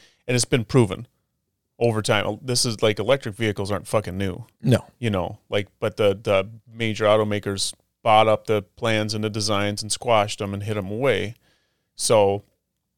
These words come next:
Speaker 1: so they wouldn't be competed with,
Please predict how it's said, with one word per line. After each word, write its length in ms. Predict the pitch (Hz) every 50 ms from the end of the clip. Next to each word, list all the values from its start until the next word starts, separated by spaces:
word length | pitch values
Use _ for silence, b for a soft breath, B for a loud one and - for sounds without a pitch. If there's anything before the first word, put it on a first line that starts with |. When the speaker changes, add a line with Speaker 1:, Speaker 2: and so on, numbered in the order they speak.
| _ _ _ _ _ _ -
Speaker 1:
so 160 | - - -
they 140 | 110 107 104
wouldn't 420 | 98 98 113 117 107 107 104 98 -
be 500 | 117 110 107 107 107 104 104 101 101 - _ _ _ _ _ _ _ _ _ _ _ _ _ _
competed 460 | - - 123 - 139 151 160 131 104 92
with, 300 | 90 78 - - -